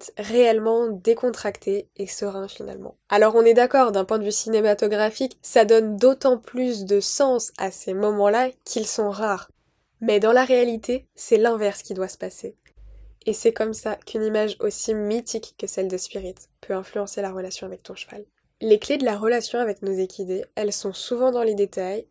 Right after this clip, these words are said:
et elles sont parfois extérieures à la relation. Du coup, je t'invite à réfléchir à ton show préféré quand t'étais plus petite et à cette image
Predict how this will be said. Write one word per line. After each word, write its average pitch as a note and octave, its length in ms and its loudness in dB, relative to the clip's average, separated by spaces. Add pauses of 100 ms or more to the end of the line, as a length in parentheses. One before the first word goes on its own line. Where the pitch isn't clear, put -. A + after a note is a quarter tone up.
et G#3+ 60 -4
elles F#3 140 -4
sont F#3 180 -8
parfois G#3+ 480 -8
extérieures G3 640 -6
à F3+ 60 -12
la F3+ 100 -14
relation. F3+ 440 -14 (120)
Du A#3 160 -4
coup, D#4+ 180 -2 (100)
je - 120 -12
t'invite C#4 300 2
à C4+ 60 2
réfléchir B3 800 -2 (100)
à A3+ 120 0
ton A#3 180 -2
show D#4+ 380 -6
préféré C4 600 -2
quand - 140 -6
t'étais F#3+ 220 -4
plus A#3 160 -8
petite - 480 -10 (200)
et A#3+ 120 8
à A#3+ 60 6
cette A#3 260 0
image A3 380 0